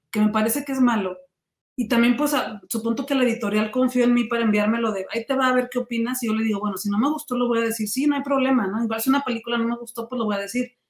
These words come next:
Pero ¿para qué le dedico la organización? Tú sabes cómo hacer un video, la edición, que se vea bien, que el micrófono, que todo,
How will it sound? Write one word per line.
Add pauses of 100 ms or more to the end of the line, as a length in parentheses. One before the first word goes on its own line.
(320)
Pero
¿para
qué
le
dedico
la
organización?
Tú
sabes
cómo
hacer
un
video, (260)
la
edición, (180)
que
se
vea
bien, (140)
que
el
micrófono,
que
todo,